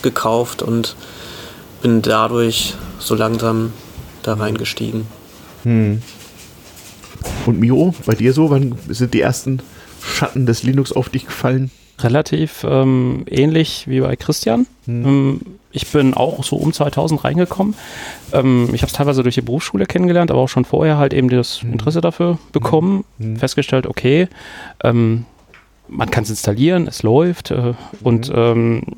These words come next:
Speaker 3: dann halt eben über die ersten Sachen so gestolpert. Was ist Mount? Warum geht das C-D-Laufwerk nicht raus?
Speaker 2: Mhm.
Speaker 3: Sehr viele so Kleinigkeiten, die dann auch sehr deprimierend waren,
Speaker 2: Mhm.
Speaker 3: muss ich sagen. Ähm,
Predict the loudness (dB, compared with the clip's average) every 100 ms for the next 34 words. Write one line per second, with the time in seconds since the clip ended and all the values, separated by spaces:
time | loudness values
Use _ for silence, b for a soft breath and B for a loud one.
0 | -18 _ -2 0 0 2 2 2 2 2
1 | 2 2 0 2 2 0 0 0 -2 -2
2 | -4 -4 -4 -4 -2 -2 -2 -4 -4 -2
3 | -2 -4 -6 -6 -4 -4 -6 -6 -8 -6
4 | -6 -8 -10 -12 B B B B -14 B
5 | -4 -2 -2 -2 0 0 2 2 2 4
6 | 4 2 0 0 2 2 0 -2 0 0
7 | 0 0 2 2 0 -2 0 2 4 2
8 | 0 2 2 2 2 2 0 -2 B -10
9 | -4 -2 -2 0 2 4 2 2 4 4
10 | 4 2 0